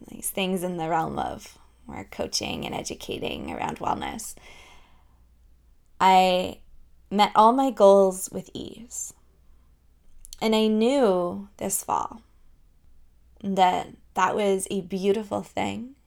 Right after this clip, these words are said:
but it was also an indication that I wasn't dreaming big enough, that I needed to believe in myself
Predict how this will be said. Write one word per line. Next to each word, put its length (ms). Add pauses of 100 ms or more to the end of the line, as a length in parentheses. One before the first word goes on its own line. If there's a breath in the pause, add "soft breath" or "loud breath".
(1040)
but 140
it 80
was 240
also 340
an 80
indication 1300 (100)
that 160
I 140
wasn't 420
dreaming 720 (120)
big 200
enough, 500 (1300 loud breath)
that 140
I 80
needed 360
to 120
believe 480
in 180
myself 440